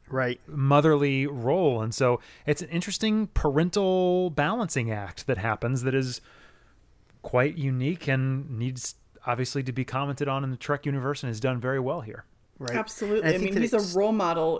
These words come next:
Speaker 3: in a way
Speaker 1: Yes.
Speaker 3: that we have sort of son-like figures for some of the others, but no one that's out and out a father in the show and making fatherhood a priority.
Speaker 2: And he
Speaker 1: Agreed.
Speaker 2: mentions directly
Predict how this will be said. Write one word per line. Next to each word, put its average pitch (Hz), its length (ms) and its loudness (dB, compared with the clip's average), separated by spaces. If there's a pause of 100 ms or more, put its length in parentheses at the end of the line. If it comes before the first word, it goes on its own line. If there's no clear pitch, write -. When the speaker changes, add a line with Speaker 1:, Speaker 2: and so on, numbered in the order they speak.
Speaker 3:
in 185 100 -4
a 175 100 -2
way 175 380 -2
Speaker 1:
Yes. 165 200 -4
Speaker 3:
that 170 440 -4 (360)
we 208 160 -2
have 226 220 -2
sort 214 240 -2
of 190 280 -4
son-like 185 800 -4
figures 254 720 -4
for 202 260 -4
some 208 220 -6
of 196 100 -4
the 202 140 -2
others, 202 420 -2
but 185 560 -2
no 202 280 2
one 208 260 -2
that's 190 300 -6 (340)
out 190 360 -4
and 185 140 -4
out 170 380 -4
a 190 60 -8
father 185 440 0
in 185 140 -4
the 180 80 -4
show 175 300 -2
and 180 140 -2
making 175 280 -6
fatherhood 175 400 -4
a 160 40 -8
priority. 151 840 -4 (200)
Speaker 2:
And 160 200 4
he 156 80 6
Speaker 1:
Agreed. 147 80 6
Speaker 2:
mentions 156 480 4 (320)
directly 120 760 6